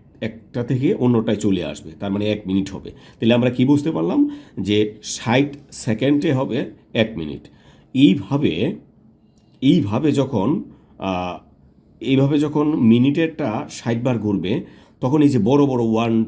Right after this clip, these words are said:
টু, থ্রি, ফোর, ফাইভ, সিক্স, সেভেন, এইট, নাইন, টেন, ইলেভেন, টুয়েলভ এগুলা লেখা আছে।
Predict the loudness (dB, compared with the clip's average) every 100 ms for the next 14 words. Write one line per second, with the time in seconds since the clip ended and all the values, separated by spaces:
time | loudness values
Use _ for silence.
0 | -2 -2 -2 -6 -6 -4 0 -2 0 -2
1 | -2 -2 -4 -4 -2 0 2 2 0 -2
2 | 0 0 -2 -6 -4 -6 -10 -10 2 4
3 | 4 2 -4 -6 -12 0 4 4 0 -8
4 | -20 -4 2 4 4 2 0 -4 -6 -8